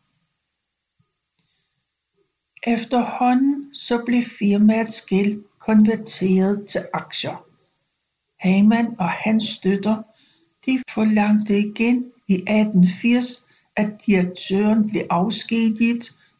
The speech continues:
for uduelighed. Og denne gang lykkedes det. Og C F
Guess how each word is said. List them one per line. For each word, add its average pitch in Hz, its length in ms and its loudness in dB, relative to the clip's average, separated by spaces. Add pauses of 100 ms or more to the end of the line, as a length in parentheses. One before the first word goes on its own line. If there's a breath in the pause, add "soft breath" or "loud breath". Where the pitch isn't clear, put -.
(120)
for - 220 -2
uduelighed. 185 1000 0 (1120)
Og 247 180 -4
denne 254 360 2
gang 196 380 -2
lykkedes 185 600 0
det. 151 300 -6 (1120)
Og 156 140 -6
C - 440 0 (340)
F 180 40 -6